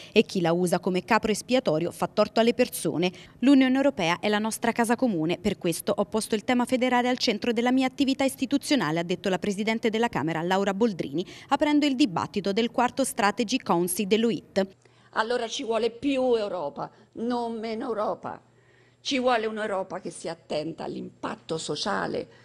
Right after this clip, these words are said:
Speaker 2: delle misure economiche. Non possiamo più permetterci di lasciare milioni di persone al proprio destino. Ci vuole più crescita.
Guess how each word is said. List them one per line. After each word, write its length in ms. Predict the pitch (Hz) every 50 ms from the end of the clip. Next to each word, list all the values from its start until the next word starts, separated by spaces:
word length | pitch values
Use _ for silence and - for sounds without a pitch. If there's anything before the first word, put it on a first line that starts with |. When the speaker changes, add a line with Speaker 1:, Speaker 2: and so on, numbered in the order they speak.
| - - _ -
Speaker 2:
delle 240 | - 214 202 190 196
misure 400 | 196 170 170 196 240 180 175 175
economiche. 800 | 170 - 240 202 - 220 208 196 - - - - - - - _ _ - - -
Non 220 | - 233 247 254 247
possiamo 460 | - 240 240 240 - 233 233 220 208
più 240 | 214 - 285 - -
permetterci 920 | - - 190 214 185 185 180 196 220 - - - - - - - - - - - - - -
di 140 | - 202
lasciare 520 | 202 202 190 190 - - 196 196 - 254 -
milioni 800 | 214 233 226 214 214 220 233 254 220 220 214 208 170 123 131
di 120 | 120 156 -
persone 500 | - 190 - - - - 202 - - -
al 80 | 160
proprio 320 | - - 165 151 165 175 165
destino. 640 | - 151 139 - - - - 185 170 - - - _ _ _ _ _ _ _ _ _ _ _ _ _ _ _ _ _ -
Ci 180 | - - 214
vuole 260 | 190 214 208 202 208 208
più 280 | - - 254 226 -
crescita. 640 | - - 175 190 190 175 - - - 131 - - -